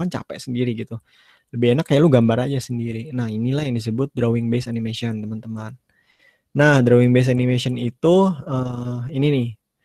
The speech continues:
ketika animasi lu itu bukan berdasarkan sebuah widget lagi, tapi berdasarkan <clears throat> sebuah kayak kanvas. Lu mau gambar apapun, eh, tergantung kreativitas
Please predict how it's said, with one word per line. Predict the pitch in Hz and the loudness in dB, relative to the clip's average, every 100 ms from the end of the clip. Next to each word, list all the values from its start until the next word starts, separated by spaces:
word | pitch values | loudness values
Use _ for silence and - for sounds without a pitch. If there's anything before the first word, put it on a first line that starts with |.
| _ _ - | _ _ -10
ketika | 120 135 143 156 | -4 -2 0 0
animasi | 135 131 127 123 | 0 0 0 0
lu | 123 117 | -2 -2
itu | 120 160 | -2 0
bukan | 131 131 151 | 0 0 -2
berdasarkan | 131 113 110 117 110 143 | 0 2 0 0 -2 -2
sebuah | 151 127 120 | -2 2 2
widget | 113 113 117 113 | 4 4 2 2
lagi, | 104 101 139 180 _ _ _ _ | 0 2 2 0 _ _ _ _
tapi | 117 113 - 160 | -6 -4 -2 -2
berdasarkan | 120 113 110 113 113 139 156 165 _ _ _ - | 0 -2 -2 -4 -4 -6 -6 -8 _ _ _ -16
<clears throat> | - - _ _ 170 131 127 | -14 -16 _ _ -12 -10 -4
sebuah | 123 120 131 139 | -2 0 -2 -2
kayak | 127 | -6
kanvas. | 98 123 120 127 165 - - _ - _ - | -2 -4 -2 -2 -2 -6 -14 _ -20 _ -2
Lu | 135 | 4
mau | 143 | 6
gambar | 127 123 123 | 6 6 4
apapun, | 127 117 113 - 143 156 156 _ | 4 2 0 2 0 0 -4 _
eh, | 151 117 113 | -8 -6 -2
tergantung | 117 113 113 110 | 0 2 0 0
kreativitas | 110 120 - 120 110 | -2 -2 -6 -6 -6